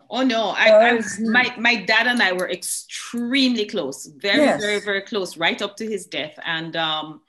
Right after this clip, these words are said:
Speaker 1: yeah, I can't imagine what my life would have been without my father. So,
Speaker 2: That's
Speaker 1: yes,
Speaker 2: it.
Speaker 1: girls need fathers. Fathers teach them, teach them. Fathers are the first men to love them, or should
Speaker 2: Yes.
Speaker 1: be, should be
Speaker 2: Mm-hmm.
Speaker 1: the first men
Speaker 2: Yes.
Speaker 1: to love them in a good,
Speaker 2: And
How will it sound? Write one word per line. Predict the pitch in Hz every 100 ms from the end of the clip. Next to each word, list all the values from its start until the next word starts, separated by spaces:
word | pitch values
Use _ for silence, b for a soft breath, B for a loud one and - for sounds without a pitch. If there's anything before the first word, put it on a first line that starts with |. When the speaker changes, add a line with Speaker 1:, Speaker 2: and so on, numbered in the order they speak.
| B B B
Speaker 1:
yeah, | - 202 180 -
I | 202
can't | 208 240 202
imagine | 233 202 180 170
what | 170 143
my | 170
life | 165 156 156
would | 156
have | 156 143
been | 147
without | 143 143 131 127
my | 143
father. | - 160 151 - - B
So, | 170 156
Speaker 2:
That's | 190 185
Speaker 1:
yes, | 175 -
Speaker 2:
it. |
Speaker 1:
girls | 202 208 208
need | 202 190
fathers. | - 175 143 107 - - _ _
Fathers | - 208 208 208 -
teach | - 285 208 -
them, | 208 185 170 165 _ _ _ _ _
teach | - 277 233 -
them. | 208 190 175 - _
Fathers | 311 311 392
are | 349
the | 262 -
first | 294 269
men | 220 220 226
to | 226
love | 196 196 180 -
them, | 143 113 _ -
or | -
should | - 349 226
Speaker 2:
Yes. | 202 - -
Speaker 1:
be, | - -
should | - 294
be | 196 254
Speaker 2:
Mm-hmm. | - 330 453
Speaker 1:
the | 523
first | - 214 214
men | 208 -
Speaker 2:
Yes. | 415 -
Speaker 1:
to | 202
love | 196
them | - 170 160
in | 185
a | 180 175 -
good, | 240 220 214
Speaker 2:
And | 202